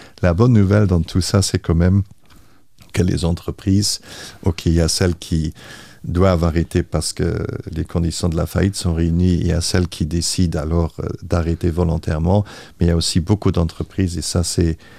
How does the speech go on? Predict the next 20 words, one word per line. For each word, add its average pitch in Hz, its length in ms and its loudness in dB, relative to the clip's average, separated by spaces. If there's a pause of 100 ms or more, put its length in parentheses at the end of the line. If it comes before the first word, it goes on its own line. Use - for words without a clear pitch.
(280)
quand 85 100 2
même 87 120 4
assez, - 320 0 (100)
enfin, 87 160 -4
quelque 85 280 -4
chose 90 200 0
de 82 80 0
positif. 85 520 0
Donc, 82 200 -4
les 82 120 -4
entreprises 98 380 -2
ne 85 60 -2
sont 85 180 -4
pas 95 160 0
les 85 140 2
bras 80 240 -2
croisés. 95 640 2 (720)
Euh, 80 260 0
donc, 85 320 -2
euh, 71 160 -2